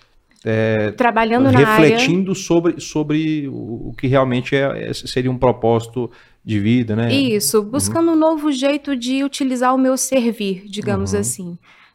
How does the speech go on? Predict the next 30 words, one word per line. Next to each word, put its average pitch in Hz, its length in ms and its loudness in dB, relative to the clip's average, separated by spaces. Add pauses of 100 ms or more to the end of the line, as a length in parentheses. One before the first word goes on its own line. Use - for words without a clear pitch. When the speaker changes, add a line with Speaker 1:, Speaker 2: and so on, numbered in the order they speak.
Speaker 2:
né? 214 280 -6 (320)
E 240 60 -2
eu 269 100 4
sou 277 200 0
a 277 80 0
quarta 330 420 0
geração 262 600 2
de 254 100 -4
uma 247 140 2
família 247 420 2
de 254 100 -4
agricultores. 240 960 0 (420)
Meus 226 180 0
pais 220 300 0
moram 220 340 4
no 214 120 0
sítio, 247 720 -2
meu 226 180 0
pai 214 240 0
com 226 220 -2
gado 214 260 0
leiteiro, 269 800 0 (320)
que 254 80 -2
depois 226 380 2
fazia 208 340 0
queijos, 247 640 0
faz 233 400 -4
queijos 214 460 0
até 202 280 -4
hoje, 240 460 -4